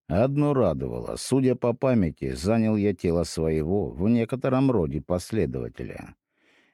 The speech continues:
Демонический род Вулкановых с рождения имел тот же дар, что и у меня. Так и у Дмитрия, пусть и в совсем зачаточном состоянии, имелось аж девять магических ядер, каждое из которых уже было крайне ценно само по себе.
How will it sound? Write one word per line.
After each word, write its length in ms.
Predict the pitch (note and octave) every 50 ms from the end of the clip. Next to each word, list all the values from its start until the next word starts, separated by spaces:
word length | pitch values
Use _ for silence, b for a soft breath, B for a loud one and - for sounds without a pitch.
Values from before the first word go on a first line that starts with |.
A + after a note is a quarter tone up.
| -
Демонический 880 | - C2+ D2 G2 A#2 C3+ D3 D3+ D#3 C#3+ - C#3+ C3 A2+ - - C3+ C3
род 260 | B2 B2 B2 G#2+ - -
Вулкановых 720 | G2+ A2+ A2 G#2+ - C3+ C3 B2 A2 F2 D2+ C#2 C2+ B1+
с 60 | - F2+
рождения 640 | G2+ A#2+ B2+ A#2 A2 A#2 B2 A#2+ A2+ A#2 A#2 A#2+
имел 260 | A#2+ A2+ G#2+ A2 A2 G2+
тот 300 | - - G#2 G2 F2+ D#2
же 180 | - F#2+ G2
дар, 300 | F#2+ F#2 G#2 G2 G2 G2
что 200 | - - - G#2+
и 60 | G#2+
у 80 | G2+ G2+
меня. 540 | G#2+ G#2+ G#2 G2+ F#2 D2 A1+ - - - - _ _ _ _ _ _ _ _
Так 300 | - D#2+ F#2+ G2+ F2+ -
и 40 | G#2+
у 120 | A2 A#2
Дмитрия, 560 | A2 A#2+ C#3 C#3+ A#2 D2 - C#2+ D#2 D2+ D2+ D2
пусть 340 | - F2+ G#2+ G#2 - -
и 80 | A2 A2+
в 100 | G2+ F2
совсем 560 | - - G#2 G#2+ - - - B2 B2 A2 F#2
зачаточном 800 | D2+ D#2 G2+ G2+ - - A2+ G#2+ - F#2+ E2+ - - F#2 F2 E2
состоянии, 920 | - - E2 D#2+ - - E2 E2 E2 F#2+ A#2 B2 A2 F2+ D2 C#2+ C#2 C#2 -
имелось 540 | - A#2+ C3 C3 B2 A2+ A2 A2+ A2+ - -
аж 200 | B2+ B2+ A#2+ A2+
девять 400 | A2 A2 G#2+ E2+ D2 D2+ D#2 -
магических 840 | G2 G2 G#2 G#2 F#2 E2 C#2 - - D2 C#2+ - - F#2 F2 - G2+
ядер, 460 | F#2+ F#2 D2+ - - - - - - _
каждое 460 | - E2 E2+ D#2+ D2+ D2+ E2+ G2+ G2+
из 120 | G#2+ -
которых 540 | - - A#2 A2 A#2 B2 A#2+ A#2+ A#2 - -
уже 220 | C3 A2 A#2 B2
было 260 | A#2+ A#2 B2 B2 B2 A2+
крайне 480 | - - F#2 E2 D2+ D2 D2+ E2+ G2+
ценно 440 | G2+ - - F2 D#2 C2+ C2 C#2+ D2+
само 360 | - - G2+ G2+ F#2+ D2 B1
по 140 | - - B1+
себе. 420 | - - F2+ E2 D#2 C#2+ A1+ -